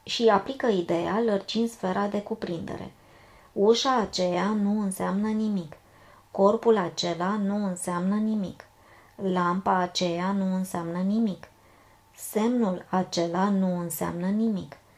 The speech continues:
Umbra aceea nu înseamnă nimic.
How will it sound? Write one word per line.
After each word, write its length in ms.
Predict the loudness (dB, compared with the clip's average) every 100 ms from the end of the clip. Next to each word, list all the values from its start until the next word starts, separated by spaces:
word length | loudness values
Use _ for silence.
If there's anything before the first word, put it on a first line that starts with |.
| -20 -20 -20 -4
Umbra 480 | 2 4 6 6 4
aceea 580 | 2 0 -2 0 -2 0
nu 280 | 0 -2
înseamnă 460 | -4 -4 -4 -2 -2
nimic. 480 | 0 0 -2 -4